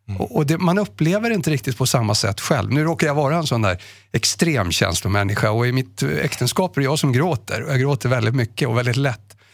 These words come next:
Speaker 2: kan jag säga. Jag blir väldigt lätt berörd av saker och ting. Jag kan gråta av glädje. Jag kan likväl gråta av, av sorg också för den delen. Men, eh, eh, jag, jag har vid flera tillfällen stött på människor som har sagt att, "Ja du,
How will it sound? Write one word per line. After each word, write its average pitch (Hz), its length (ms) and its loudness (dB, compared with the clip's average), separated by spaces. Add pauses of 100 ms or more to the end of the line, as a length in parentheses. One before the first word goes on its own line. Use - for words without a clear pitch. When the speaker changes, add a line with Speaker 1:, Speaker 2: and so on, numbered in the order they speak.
(140)
Speaker 2:
kan 113 100 -2
jag 113 60 0
säga. - 160 -2
Jag 98 80 0
blir 113 160 -4
väldigt 110 300 0
lätt 101 220 -2
berörd 113 420 -2
av 110 80 -4
saker 113 320 -6
och 113 60 -6
ting. 131 180 -4 (220)
Jag 135 120 0
kan 151 120 2
gråta 175 320 0
av 123 100 -4
glädje. 143 560 0 (800)
Jag 117 100 -2
kan 135 100 2
likväl 120 340 -2
gråta 107 380 -2
av, 98 160 -4 (340)
av - 100 -4
sorg 120 380 0
också 135 240 -2
för - 120 -2
den 110 180 -4
delen. 127 260 -12 (580)
Men, 135 340 2
eh, 117 140 2 (240)
eh, 120 440 0
jag, 139 160 -2
jag 147 100 0
har 156 40 0
vid 165 140 0
flera 180 300 0
tillfällen 117 600 -2
stött - 220 -4
på 135 160 0
människor 117 360 -2
som 113 100 -6
har 110 80 0
sagt - 320 -2
att, 101 180 -6 (640)
"Ja 135 300 2
du, 117 220 -2